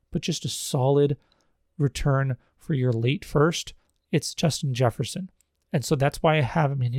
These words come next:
here. He kind of gives you a little bit of a, a safety here. And I kind of value that at this point, especially with a wide receiver. I don't wanna have to, I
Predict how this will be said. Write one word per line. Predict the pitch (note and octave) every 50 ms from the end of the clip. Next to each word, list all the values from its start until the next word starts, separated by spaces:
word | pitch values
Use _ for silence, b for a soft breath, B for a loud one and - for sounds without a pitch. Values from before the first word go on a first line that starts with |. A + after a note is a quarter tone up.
| C3+
here. | B2+ A#2 C3 C3+ C3 C3 C3 b b b b b b
He | b - E3 D#3 D#3 A#3+ - _
kind | - - - F#3 F#3
of | F#3
gives | E3+ E3+ D3+ D3
you | D#3+ C#3+
a |
little | B2 C3 C#3 C#3
bit | C3 C#3+ C3+ B2+
of | B2 A#2+
a, | A#2+ A#2 C#3+ - _ _ _ _ _ -
a | C#3
safety | A2 - - - C#3+ B2 A2+ - - D#3 D3+
here. | E3 F3 - C3+ C3 - _ _ _ _ _ _ _ _ _ _ _ _ _ _ _ _ _ -
And | D3+ B2+ C3+ E3+ - _ _ _ _ _ _ -
I | - F#3+ C3+
kind | - - - F3 D#3+
of | C#3+ B2+ A#2
value | A#2+ A#2+ A#2+ C3 C3+ C#3+ D3
that | C#3 C3+ C3+ C3 C3+ - -
at | - C3+ -
this | - D#3 B2 -
point, | - - - D3 E3+ F#3
especially | - - - D3 - -
with | D#3 B2
a | -
wide | C3+ B2+ B2+ A#2+
receiver. | A#2 A2+ - - - E3+ E3 D#3 D#3 D3+ D3+ - _ _ _ _ _ _ _ _ _ _ _ _ _ _ _ _ _ -
I | C#3
don't | B2 A2+ - D#3+ C#3 C#3+
wanna | D3 C#3+ C#3+ C3
have | C3 C#3+ -
to, | - C3+ B2+ D3 -
I | - D3